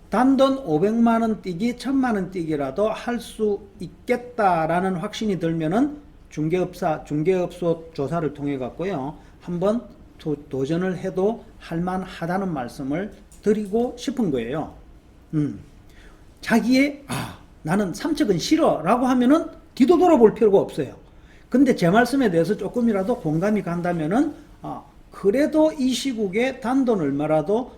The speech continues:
한번 벌 수 있으려나?" 싶어서 삼척을 콧바람 쐬운다고 생각하고 가서 한번 중개업소 몇 군데 들려갖고 한번 알아보고 가서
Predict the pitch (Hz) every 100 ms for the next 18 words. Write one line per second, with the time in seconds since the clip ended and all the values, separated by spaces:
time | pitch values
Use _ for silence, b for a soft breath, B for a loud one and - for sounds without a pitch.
0 | B - 160 185 185 139 147 147 214 165
1 | 170 214 208 185 165 190 170 151 151 226
2 | - B - - 226 214 180 226 - B
3 | - - - 285 233 233 220 202 180 180
4 | 196 196 190 190 170 180 269 285 - -
5 | 196 214 208 175 175 208 240 - - -
6 | - - 208 233 233 - - - 220 208
7 | 196 202 226 208 196 220 208 175 165 180
8 | 170 175 185 - - 202 226 147 135 196
9 | 156 139 B B B 180 180 214 247